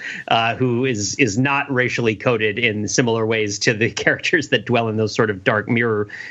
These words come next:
mirror lives. Uh, but, uh, but Smeagol wants to eat the wriggling raw fish and doesn't want to eat the rabbit that's been cooked.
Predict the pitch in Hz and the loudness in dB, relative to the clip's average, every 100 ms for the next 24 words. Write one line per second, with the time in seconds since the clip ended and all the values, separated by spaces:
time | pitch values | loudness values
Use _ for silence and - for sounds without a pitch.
0 | - 135 156 143 123 110 127 95 92 - | 0 2 2 0 0 0 0 -2 -4 -10
1 | - - - 110 104 110 110 139 123 120 | -16 -20 -4 0 2 0 0 0 2 0
2 | 117 117 135 139 - 175 202 170 143 139 | 0 0 -2 -2 0 2 2 2 0 -2
3 | 135 - 143 143 117 120 147 139 123 113 | -6 -2 0 2 0 0 0 0 0 0
4 | 123 117 98 - 123 95 - - - - | 0 -2 -4 0 0 0 -2 -4 -12 -4
5 | 127 113 139 139 135 117 120 139 127 - | -2 2 2 0 -2 -2 0 0 0 0
6 | 110 98 123 120 113 107 - 101 90 - | 0 0 0 0 -2 -4 -6 -8 -8 -2
7 | 131 - - | -2 -2 -12